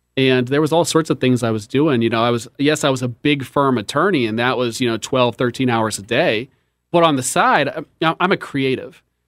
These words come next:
and I love writing. And I was writing novels and screenplays, and I was actually quite good. I was flying back to Hollywood and working with some of the,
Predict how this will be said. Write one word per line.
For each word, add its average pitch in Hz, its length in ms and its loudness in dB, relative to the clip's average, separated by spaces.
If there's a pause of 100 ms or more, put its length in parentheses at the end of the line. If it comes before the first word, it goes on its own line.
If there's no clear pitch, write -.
(200)
and 151 140 2
I 135 60 2
love 131 420 0
writing. 120 500 -2
And 139 80 0
I 147 60 0
was 135 140 -2
writing 151 560 0
novels 147 560 0
and 131 100 0
screenplays, 147 800 2
and 139 100 0
I 135 60 2
was 127 100 -2
actually 208 280 -2
quite 135 280 -2
good. 196 240 -2
I 127 60 2
was 120 120 -4
flying 160 320 0
back 139 200 -2
to 123 80 -8
Hollywood 131 640 0 (480)
and 151 160 2
working 175 400 0
with 131 160 -4
some 170 260 0
of 151 120 0
the, 127 300 -2